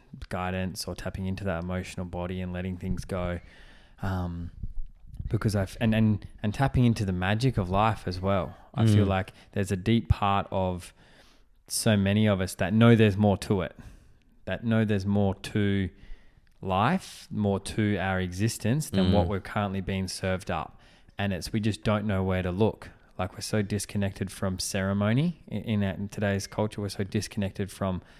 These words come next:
Speaker 1: reverence a lot of the time.
Speaker 2: Mm.
Speaker 1: Most people's only experience with ceremony and reverence or anything is through the church, if they were sort of raised that way. So I feel like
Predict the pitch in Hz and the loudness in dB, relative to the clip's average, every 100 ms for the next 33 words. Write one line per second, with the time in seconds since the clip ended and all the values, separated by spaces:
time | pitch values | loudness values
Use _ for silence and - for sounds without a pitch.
0 | - - 98 104 127 156 127 120 123 120 | -12 0 2 4 4 2 0 0 0 0
1 | 117 131 156 190 98 90 85 - 104 - | 0 0 2 0 0 0 -2 0 0 0
2 | 101 104 104 104 101 95 - 101 98 - | -2 0 2 2 0 -2 -4 -2 -2 -4
3 | 101 - - 101 98 101 98 95 95 95 | -8 -8 -4 0 0 0 0 0 0 0
4 | 104 - 98 98 95 98 90 - _ - | -2 -2 -2 -2 -2 -4 -6 -12 _ -6
5 | 113 92 - - 139 190 - - 104 101 | -2 -2 0 4 4 2 -6 -8 -2 0
6 | 92 87 95 92 98 101 85 104 135 - | 0 -2 -4 -2 -2 0 0 0 0 0
7 | 101 90 - - - - _ - 87 113 | 0 0 -4 -20 -20 -20 _ -16 -2 2
8 | 107 95 92 | 4 2 -2